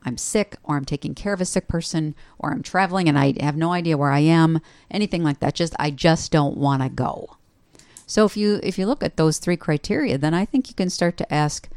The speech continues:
is missing Mass on Sunday a mortal sin? Which we've just kind of decided was,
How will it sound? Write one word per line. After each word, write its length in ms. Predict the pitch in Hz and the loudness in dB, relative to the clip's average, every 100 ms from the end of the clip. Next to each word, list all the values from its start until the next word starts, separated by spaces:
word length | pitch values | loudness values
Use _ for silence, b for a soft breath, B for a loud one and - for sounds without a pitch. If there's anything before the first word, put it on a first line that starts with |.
| b b b | b b b
is 220 | 151 127 | -6 -4
missing 320 | 135 - 156 | -4 -6 -4
Mass 440 | 160 214 277 - - - - - | -2 -2 -2 -6 -12 -20 -20 -2
on 160 | 156 143 | 0 0
Sunday 320 | 143 143 131 | 0 -2 -2
a 60 | 143 | -2
mortal 280 | 135 131 | -2 -4
sin? 440 | 127 - 131 - - _ _ - 165 | -6 -4 -4 -6 -10 _ _ -12 -4
Which 200 | 143 143 | -4 -2
we've 220 | 143 208 | -4 -4
just 220 | 160 - | -8 -6
kind 200 | 147 135 | -4 -4
of 100 | 127 131 _ - - - - 226 | -4 -10 _ -20 -20 -20 -12 -6
decided 580 | 151 - 156 220 160 | -4 -2 -2 0 -2
was, 460 | 156 135 139 190 | 0 0 0 0